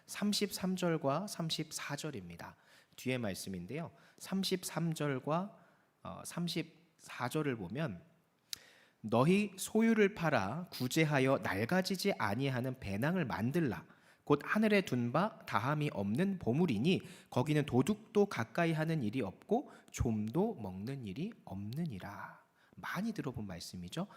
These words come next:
"하늘에 보물을 쌓아두라." 뭐 이런 내용으로 마태복음에도 나오고요. 그러니까 하나님께 대하여 부여한 것은 하늘에 둔 보물이고요. 이것이 곧 무엇이냐? 우리의 소유를 팔아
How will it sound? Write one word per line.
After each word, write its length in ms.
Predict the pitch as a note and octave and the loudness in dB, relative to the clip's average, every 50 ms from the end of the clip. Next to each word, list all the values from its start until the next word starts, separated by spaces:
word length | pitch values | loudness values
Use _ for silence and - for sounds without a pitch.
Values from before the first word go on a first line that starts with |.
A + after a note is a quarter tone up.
| - - | -20 -16
"하늘에 380 | - - - A3 A3 G#3+ G#3+ G3+ | -12 -8 -6 -6 -6 -6 -6 -6
보물을 400 | D#3 C#3 A#2 A2 A2 A2 A2 G#2 | -6 -6 -6 -6 -6 -6 -6 -8
쌓아두라." 600 | G2+ - B2+ C3+ B2+ A#2+ - G2+ F#2+ A2+ A2+ A2 - - _ _ _ _ _ _ | -8 -8 -8 -10 -10 -10 -12 -10 -8 -8 -8 -8 -10 -18 _ _ _ _ _ _
뭐 120 | - F#2 F#2+ | -14 -12 -10
이런 200 | G2 G#2+ G2 F#2+ | -8 -8 -8 -6
내용으로 720 | F#2 F#2+ G2 G2 G2 G2 F#2 G2 B2 E3 A3+ - - - | -6 -6 -6 -6 -6 -6 -4 -4 -2 -4 -4 -6 -10 -14
마태복음에도 640 | G#2 F2+ - - A2+ G#2 G#2 G2 G2+ G2 G2 F2+ F#2+ F2+ | -14 -14 -12 -12 -12 -10 -10 -8 -8 -8 -8 -8 -10 -10
나오고요. 420 | F2+ E2+ E2+ E2+ - G#2 D3 G#3 - _ _ _ _ _ - - - - - - | -10 -10 -10 -12 -12 -12 -12 -12 -14 _ _ _ _ _ -20 -20 -20 -20 -10 -2
그러니까 100 | - - | 0 2
하나님께 760 | - - - B3 C4+ C#4+ D4 D4 D#4 D4+ C4+ - B3+ A#3 F#3+ | 4 4 6 8 10 10 10 10 10 8 6 8 6 8 10
대하여 320 | F#3+ F#3+ F3 E3+ F3 E3+ | 10 10 10 10 8 6
부여한 460 | - - C3 C3+ D3+ D3+ D3+ C3+ B2 | 4 4 4 6 6 8 6 4 4
것은 420 | A2 A2 G#2 - - A#3 A3+ - - - - - | 2 0 2 4 4 4 4 2 0 -4 -10 -10
하늘에 880 | - - - D4+ D#4 E4 D#4+ C4 - F3+ G#3+ D#4 - - - - - _ - | -6 0 2 2 4 6 6 8 8 8 8 6 4 -2 -12 -20 -20 _ -4
둔 220 | - D3+ D3 C#3 C#3+ | 0 2 2 2 2
보물이고요. 640 | - B2 C#3+ D#3+ D#3 B2+ A2 G2 G#2+ C3 G#3 D4 - - - - - - _ | 4 6 8 8 8 8 6 4 4 2 2 2 0 -6 -16 -20 -20 -6 _
이것이 420 | C3+ C#3+ C#3+ - G#3 G3+ G#3 - G3+ | 0 4 8 8 8 8 6 4 4
곧 180 | G#3 G3 F3 | 6 6 6
무엇이냐? 800 | C3 A#2 A#2+ B2 B2 A#2+ - G#2+ G#2+ C#3+ F3+ D3+ G#2 F2+ - - - | 6 6 6 6 6 6 4 2 2 4 4 4 2 0 -4 -10 -10
우리의 340 | A#2+ B2 B2 B2 C3 B2+ | -8 -6 -2 0 0 0
소유를 440 | - - - A#3+ A#3 A#3 G#3+ G#3 F#3+ | -2 -2 -2 0 0 2 2 2 2
팔아 420 | - - - D#3+ F#3+ B3 D4 - | 2 4 4 6 6 6 4 2